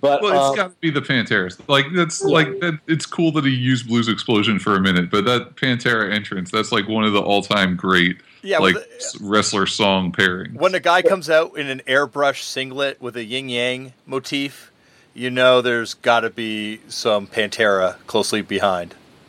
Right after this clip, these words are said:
Speaker 1: Yeah, I think you're right. We, we, uh, I mean, no, we, we made a deal with Paul, and this is, again, you know, something that our own lawyers probably wouldn't have been keen on, but we made a deal with him where,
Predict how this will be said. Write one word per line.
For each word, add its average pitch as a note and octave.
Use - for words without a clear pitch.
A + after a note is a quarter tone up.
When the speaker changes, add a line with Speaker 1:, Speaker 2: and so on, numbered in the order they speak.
Speaker 1:
Yeah, A#2+
I C3
think C#3
you're G#2
right. G2+
We, F3
we, G#3+
uh, F3+
I D3+
mean, E3
no, D#3+
we, G3+
we F3+
made C4
a G#3+
deal F#3
with D#3+
Paul, C3+
and C3
this C#3
is, C3+
again, C3
you A2+
know, A2
something C3+
that A2+
our C#3
own C3+
lawyers A#2+
probably A#2
wouldn't A2+
have -
been G#2
keen A#2+
on, A2
but A2
we A#2+
made C#3+
a C3+
deal C3
with A#2+
him C3
where, A2